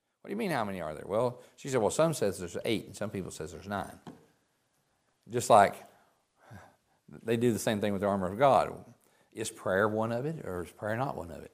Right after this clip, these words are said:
And so, anyway, but, um, so I, I turned to Matthew chapter five and said, "Well, there's nine blesseds." I said, "I can see where some would talk about there being eight because of the,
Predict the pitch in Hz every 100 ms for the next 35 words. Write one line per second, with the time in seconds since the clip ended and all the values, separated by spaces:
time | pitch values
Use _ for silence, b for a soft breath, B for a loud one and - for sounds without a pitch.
0 | - 82 82 98 82 78 - b b b
1 | b 101 110 82 67 - b b b -
2 | 110 113 113 110 104 98 92 - - -
3 | 113 139 123 - 117 - - 107 107 104
4 | - - _ 87 107 104 110 117 113 95
5 | 127 143 110 110 107 95 131 175 135 147
6 | 139 - 87 117 - b b b - 107
7 | 135 147 131 - 156 135 120 - 143 123
8 | 113 - 185 180 123 113 113 107 - -
9 | B B B B 135 127 117 151 139 123
10 | 117 143 139 131 107 110 - 123 117 117
11 | 104 - 110 107 104 107 92